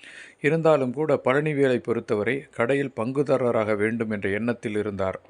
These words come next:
ஆனால் அதை ஒருபோதும் தனது நண்பரான மாணிக்கம் பெருமாளிடம் அவர் கூறியது இல்லை. ஆனால் அதே நேரத்தில் சொக்கலிங்கம் இனிப்பு கடையை தன்னிடம் கொடுக்கச் சொல்லி பலமுறை கேட்டிருக்கிறார். அதற்கு காரணம் மாணிக்கம் பெருமாள் சரிவர கடையை நிர்வாகம் பண்ண முடியாத அளவிற்கு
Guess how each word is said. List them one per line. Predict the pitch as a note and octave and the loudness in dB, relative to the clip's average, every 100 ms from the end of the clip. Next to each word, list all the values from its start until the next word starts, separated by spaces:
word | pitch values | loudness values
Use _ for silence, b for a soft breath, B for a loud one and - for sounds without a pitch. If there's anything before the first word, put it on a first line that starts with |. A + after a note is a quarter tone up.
| b b b b | b b b b
ஆனால் | - A2+ A#2+ G#2 C3 - b b b | -2 0 2 0 -4 -8 b b b
அதை | A#2+ A#2 | -2 0
ஒருபோதும் | A2 C3 D3 C#3+ C3+ C#3 C3+ | 0 0 0 0 0 -2 -2
தனது | B2 A#2 G#2+ | 0 0 -2
நண்பரான | G#2+ B2 C3+ B2 A#2 | -4 0 2 2 0
மாணிக்கம் | G#2 A2+ B2+ B2+ A2+ | -2 -2 -4 -4 -2
பெருமாளிடம் | A2 G#2+ G#2 G2+ B2 | -2 -2 -2 -2 -2
அவர் | A2+ G#2 G2+ - | -2 -4 -6 -12
கூறியது | - B2+ A#2 G#2+ A2 | -6 -4 0 0 0
இல்லை. | G#2 G2+ G2 F#2 _ _ _ B B B B _ _ _ _ - | -2 -2 -4 -6 _ _ _ B B B B _ _ _ _ 4
ஆனால் | A#2+ A#2 A2 | 6 8 6
அதே | A2+ D#3 F3+ | 6 6 6
நேரத்தில் | D3+ C3 - D3 | 4 4 2 -2
சொக்கலிங்கம் | - A#2 - D3+ C#3 C3 C#3 - | 0 0 2 2 2 2 0 -2
இனிப்பு | A#2 C3+ B2+ A#2+ | 0 2 2 2
கடையை | A#2 A2+ A2+ C3+ | 2 4 2 0
தன்னிடம் | - A#2 A#2+ C3+ B2 | 2 2 4 2 2
கொடுக்கச் | A#2+ B2+ C3 | 0 2 0
சொல்லி | - A2+ A#2 | 0 0 0
பலமுறை | - A#2 B2 B2 | 2 2 4 2
கேட்டிருக்கிறார். | A#2+ B2 G#2+ G#2 G2+ G#2+ A2+ A2+ - _ B B B B | 2 0 0 0 0 2 2 0 -12 _ B B B B
அதற்கு | A2+ A2+ A2 A2+ | 0 2 0 0
காரணம் | - A#2+ C3+ C#3 B2+ | 2 4 4 0 2
மாணிக்கம் | A#2 C3 C3 A#2+ | 2 2 0 0
பெருமாள் | A2 A2 A#2 A#2+ | 2 4 4 2
சரிவர | - A2 A#2 A#2+ | 0 0 2 2
கடையை | B2 - A2+ A2+ A2 | 2 2 2 2 2
நிர்வாகம் | G#2 A2+ B2 A#2 A2+ | 0 2 4 4 2
பண்ண | G#2 G#2+ A#2+ | 0 0 0
முடியாத | A2 G#2+ A2 A2+ G#2+ - | 0 0 2 2 2 0
அளவிற்கு | G#2 A2 A2 G#2+ - | 0 0 0 -2 -4